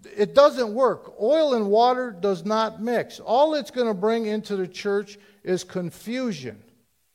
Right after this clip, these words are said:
All it will bring in is confusion. It, the two do, does not mix. Uh, so what, what am I saying there? Well,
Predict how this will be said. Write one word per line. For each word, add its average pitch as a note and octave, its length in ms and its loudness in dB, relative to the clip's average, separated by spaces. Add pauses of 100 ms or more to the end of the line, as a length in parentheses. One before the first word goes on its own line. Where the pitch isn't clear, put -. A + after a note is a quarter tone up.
(180)
All B3+ 280 6
it B3+ 120 6
will A#3+ 140 0
bring A3 340 0
in G#3 180 -2
is F#3 160 -6
confusion. C#3+ 760 -8 (340)
It, D#3+ 180 -6
the E3 100 -2
two C4 360 -6
do, A3 180 0
does F3+ 300 -2
not G#3 400 -2
mix. - 460 -6 (1700)
Uh, D#3 340 -4 (1600)
so F3+ 100 -4
what, G#3+ 240 2
what A3 140 0
am G#3 100 0
I F3 100 -2
saying G#3 360 -6
there? A#2+ 280 -12
Well, F3 360 -4